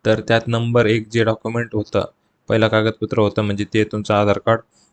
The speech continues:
आता आधार कार्डमध्ये काय प्रॉब्लेम झाला, तुम्ही त्यावेळेस जे अपलोड, अपलोड केलं असेल, जमा केलं असेल, बऱ्याचशा महिलांचं काय झालं की आधार कार्डवरची जी जन्मतारीख होती, जन्मतारीख आहे ती, जी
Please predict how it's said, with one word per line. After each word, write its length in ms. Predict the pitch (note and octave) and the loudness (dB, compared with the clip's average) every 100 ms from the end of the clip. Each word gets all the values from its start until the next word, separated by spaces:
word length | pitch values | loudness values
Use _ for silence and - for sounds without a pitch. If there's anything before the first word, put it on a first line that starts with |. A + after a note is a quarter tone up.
| - | -10
आता 280 | G#2 - G#2+ | -8 0 2
आधार 200 | G#2+ G#2 | 2 2
कार्डमध्ये 460 | A2 G#2+ A2 G#2+ G#2+ | 2 0 -2 -6 -2
काय 140 | A2 | -2
प्रॉब्लेम 380 | - G#2+ G#2+ A2 | 2 0 0 -2
झाला, 280 | G#2 G2+ F#2 - | 0 2 0 -2
तुम्ही 200 | G#2+ G#2+ G#2 | -8 -8 -2
त्यावेळेस 380 | G#2+ G#2+ A2 G#2+ | 2 4 4 2
जे 120 | A2 | 0
अपलोड, 300 | G#2+ G#2+ G#2+ - - - | 0 0 -4 -4 -18 -8
अपलोड 360 | F#2+ - A2+ G#2 | -4 0 0 0
केलं 200 | A2+ A2 | 0 2
असेल, 320 | A2+ - A#2 A#2+ _ _ _ _ _ | 2 2 -4 -6 _ _ _ _ _
जमा 200 | A2+ A2+ | 0 0
केलं 220 | A2+ A#2 A2 | 2 2 2
असेल, 180 | A2 | 0
बऱ्याचशा 420 | G2 G#2+ A2 - A2+ | 0 0 0 -2 -2
महिलांचं 440 | A2+ A2 G#2+ G#2+ | 0 0 -2 -2
काय 200 | - A2+ | 2 2
झालं 220 | G#2 G#2 G2+ | 2 0 0
की 80 | G#2+ | 2
आधार 280 | G#2 G#2+ G#2+ | 2 0 -2
कार्डवरची 680 | A2 G#2+ G#2 - - G#2+ - _ _ _ _ _ | 0 0 -2 -4 -4 -4 -4 _ _ _ _ _
जी 100 | G#2 | -6
जन्मतारीख 640 | A2 A#2 A#2 A2+ A2+ A2+ G#2+ | 0 0 0 -2 0 0 -2
होती, 280 | G2 A2 A2 _ _ _ _ _ _ _ _ _ _ _ - | -2 -4 -4 _ _ _ _ _ _ _ _ _ _ _ -6
जन्मतारीख 520 | A#2 A2+ A#2 G#2+ A2 | -2 -2 0 0 2
आहे 220 | G#2+ G#2 F#2 | 2 0 -2
ती, 760 | _ _ _ _ - A#2+ G#2 | _ _ _ _ -2 2 2
जी 240 | F#2+ G#2 | 0 -4